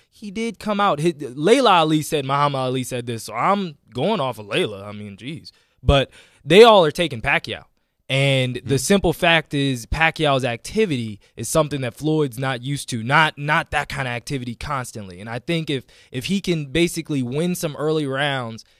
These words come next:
Speaker 1: he'll have a, he'll have a chance to, to outpoint him. And if he can knock him down for the first time in his career, his professional career,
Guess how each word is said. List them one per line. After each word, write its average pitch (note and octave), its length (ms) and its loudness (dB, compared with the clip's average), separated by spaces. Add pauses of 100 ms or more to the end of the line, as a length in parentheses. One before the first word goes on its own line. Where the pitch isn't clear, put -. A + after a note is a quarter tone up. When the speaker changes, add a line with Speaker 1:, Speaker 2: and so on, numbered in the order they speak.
(100)
Speaker 1:
he'll D3 160 2
have C#3+ 200 2
a, C3 180 0
he'll D3+ 180 0
have D#3+ 180 0
a D3 40 -6
chance E3+ 340 -2
to, D3 260 -2
to D#3 100 -6
outpoint D#3+ 460 0
him. G#2+ 160 -10 (360)
And D3 160 2
if D#3 140 2
he A3 140 4
can G3 160 2
knock F3+ 260 4
him E3 100 0
down F3+ 300 4
for E3 100 -4
the C#3+ 60 -6
first D#3+ 280 -4
time D3+ 200 0
in C#3 80 -4
his C#3+ 160 -2
career, D3+ 400 0
his C#3 120 0
professional C#3 500 0
career, G#2+ 420 -8